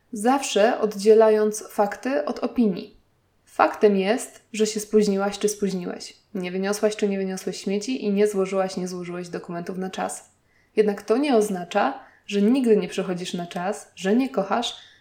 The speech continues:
czy że jesteś nieodpowiedzialny czy nieodpowiedzialna. Dlatego tutaj warto to rozdzielić i powiedzieć na przykład: „Faktycznie spóźniłam się na to spotkanie, ale nie zgadzam się z opinią, że jestem ogólnie niepunktualna.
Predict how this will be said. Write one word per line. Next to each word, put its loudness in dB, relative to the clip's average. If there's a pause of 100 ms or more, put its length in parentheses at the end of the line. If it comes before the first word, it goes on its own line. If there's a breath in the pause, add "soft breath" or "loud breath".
czy -4
że 4
jesteś 2
nieodpowiedzialny 0
czy -4
nieodpowiedzialna. -4 (720)
Dlatego 0
tutaj 2
warto 2
to 2
rozdzielić 6
i -8
powiedzieć 2
na 4
przykład: 2 (300 loud breath)
„Faktycznie 0
spóźniłam 4
się -4
na -2
to -6
spotkanie, -4 (220 loud breath)
ale 2
nie 6
zgadzam 6
się 2
z 4
opinią, 4
że 0
jestem 0
ogólnie -4
niepunktualna. -6